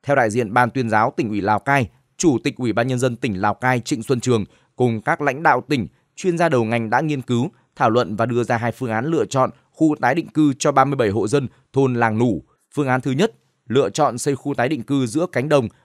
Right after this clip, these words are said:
khoảng ba hecta. Tuy nhiên, sau khi đi thực địa cho thấy, phương án này không an toàn vì địa hình khu vực thấp, hai dòng suối chảy quanh, nguy cơ lũ quét có thể xảy ra, rất nguy hiểm.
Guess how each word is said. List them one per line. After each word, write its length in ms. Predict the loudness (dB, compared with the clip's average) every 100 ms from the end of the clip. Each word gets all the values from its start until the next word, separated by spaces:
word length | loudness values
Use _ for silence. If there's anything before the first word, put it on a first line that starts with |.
| _
khoảng 300 | 0 0 2
ba 80 | 2
hecta. 380 | 2 0 0 -2 _ _ _
Tuy 100 | 0
nhiên, 200 | 0 0 _ _
sau 200 | -2 -2
khi 160 | 0 -2
đi 120 | 0
thực 140 | -2
địa 180 | 0 0
cho 140 | 0
thấy, 260 | -2 0 0 _ _ _
phương 160 | -2 0
án 140 | 0
này 160 | 0 -2
không 220 | -2 -2
an 120 | 0
toàn 240 | 0 0 -2 _ _ _
vì 140 | 0
địa 140 | 0 0
hình 200 | -2 -2
khu 180 | -2
vực 200 | -2 -2
thấp, 160 | -2 -2 _ _ _
hai 240 | _ -4 -2
dòng 180 | -2
suối 220 | -2 -2 -2
chảy 160 | -4
quanh, 260 | 0 -2 -2 _ _ _
nguy 160 | -2 0
cơ 160 | 2
lũ 200 | 2 0
quét 260 | 2 0 2
có 100 | -2
thể 160 | -2
xảy 200 | -4 -4
ra, 260 | -2 -2 -2 _ _
rất 180 | -2 -2
nguy 140 | 0
hiểm. 220 | 2 2